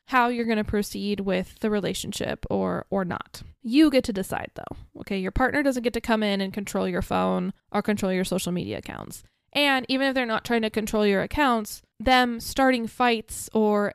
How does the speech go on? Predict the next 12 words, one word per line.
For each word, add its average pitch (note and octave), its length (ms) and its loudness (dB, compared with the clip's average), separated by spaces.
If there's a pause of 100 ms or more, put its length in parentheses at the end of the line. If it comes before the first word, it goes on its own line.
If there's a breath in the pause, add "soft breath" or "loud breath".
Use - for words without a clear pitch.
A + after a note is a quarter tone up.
(140)
alter-, A#3 500 0
uh, G3 520 0
instigating A3+ 800 -2
altercations A3 880 -4
because G#3+ 440 -8
of G3+ 360 -8 (240)
what A3 200 -6
they G3+ 140 -6
saw G#3 220 -8
on G3+ 120 -6
your F#3+ 140 -10
phone G#3+ 600 -2